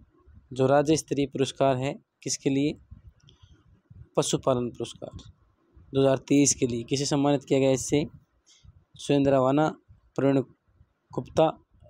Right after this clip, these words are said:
रमेश चंद्र व्यास, उपर्युक्त सभी। तो जो पशुपालन पुरस्कार दो हज़ार तेईस है राज्य स्तरीय, इससे सुरेंद्र अवाना को सम्मानित किया गया है। नेक्स्ट क्वेश्चन की बात करते हैं।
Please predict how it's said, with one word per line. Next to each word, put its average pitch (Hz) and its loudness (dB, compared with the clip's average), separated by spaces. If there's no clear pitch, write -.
रमेश 143 -2
चंद्र 127 -2
व्यास, 147 0
उपर्युक्त 135 0
सभी। 123 -6
तो 143 4
जो 139 0
पशुपालन 147 2
पुरस्कार 139 0
दो 127 -10
हज़ार 123 0
तेईस 135 -4
है 135 2
राज्य 127 0
स्तरीय, 131 -4
इससे 139 -2
सुरेंद्र 151 0
अवाना 131 -2
को 180 0
सम्मानित 127 -4
किया 135 2
गया 123 2
है। 123 0
नेक्स्ट 131 -6
क्वेश्चन 147 0
की 143 -6
बात 127 0
करते - -10
हैं। 151 -6